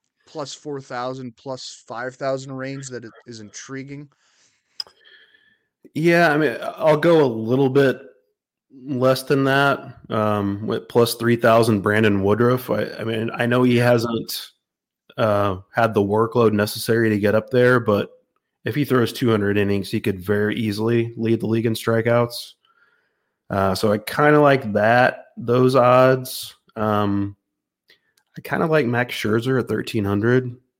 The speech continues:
Speaker 2: I mean, I think it's all about health. If he makes
Speaker 1: Yeah.
Speaker 2: thirty plus starts, he could very easily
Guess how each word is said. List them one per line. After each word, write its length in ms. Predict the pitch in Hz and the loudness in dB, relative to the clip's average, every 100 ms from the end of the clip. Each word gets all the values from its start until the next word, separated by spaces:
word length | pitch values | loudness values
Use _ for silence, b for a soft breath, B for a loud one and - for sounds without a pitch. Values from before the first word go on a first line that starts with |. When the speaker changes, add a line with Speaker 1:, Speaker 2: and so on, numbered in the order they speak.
| - | -10
Speaker 2:
I 80 | - | -4
mean, 200 | 101 98 | -2 -2
I 120 | 110 | -2
think 180 | 101 101 | -2 -2
it's 140 | 101 | -2
all 160 | - 101 | 0 0
about 260 | 98 110 | 2 2
health. 300 | 101 98 110 | 0 0 0
If 100 | 101 | -2
he 240 | 107 101 104 _ 151 _ _ _ - | -4 -4 -6 _ -20 _ _ _ -4
makes 280 | 190 220 - | -4 -4 -4
Speaker 1:
Yeah. 60 | |
Speaker 2:
thirty 240 | 110 104 104 | 0 0 0
plus 220 | 107 104 | -2 -2
starts, 500 | - 101 113 113 - | 0 0 0 -2 -6
he 100 | 101 | -4
could 160 | 104 | -4
very 300 | 92 98 101 | -2 0 0
easily 680 | 113 107 101 107 107 104 98 | -2 -2 -2 0 0 0 -4